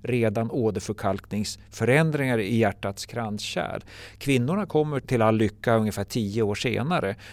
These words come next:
För att kvinnor har någon typ av skyddande faktorer i kroppen som gör att, eh, det kommer mycket senare. Men vi män,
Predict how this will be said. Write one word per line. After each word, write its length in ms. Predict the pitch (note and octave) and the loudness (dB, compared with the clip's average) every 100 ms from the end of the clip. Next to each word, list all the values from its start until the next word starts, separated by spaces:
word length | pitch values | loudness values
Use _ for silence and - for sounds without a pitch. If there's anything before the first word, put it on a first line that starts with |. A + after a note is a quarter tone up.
| - - | -20 -4
För 120 | A2+ | -4
att 200 | A2 - | -4 -4
kvinnor 300 | C3+ C3+ C#3 | -2 -2 -2
har 300 | B2+ D#3+ D3+ | 2 4 4
någon 300 | A#2 G#2 A2+ | 2 0 -2
typ 260 | G#2+ G#2+ G#2 | -2 -4 -4
av 220 | A2+ G#2 | -2 -2
skyddande 760 | - C3+ F#2+ G2 B2 A#2 G#2+ G2 - - - | 0 0 0 0 0 0 0 -2 -8 -20 -4
faktorer 600 | - C#3+ - D#3+ E3+ C3+ A2 | 2 2 4 2 4 2 0
i 40 | |
kroppen 460 | - A2 - A#2 G#2+ | 2 2 2 -4 -2
som 180 | A2+ | -2
gör 180 | G#2 G2 | 0 0
att, 200 | G2 - | -2 -4
eh, 80 | G#2+ | -8
det 240 | A2 G#2+ | -6 -6
kommer 240 | - A2 G#2 | 0 2 2
mycket 280 | G2+ - G#2 | 0 -2 -2
senare. 360 | G#2 A2+ B2 | -2 -2 -4
Men 140 | G#2 G#2 | -4 -4
vi 100 | B2+ | -2
män, 300 | E3+ F#3+ | -2 -2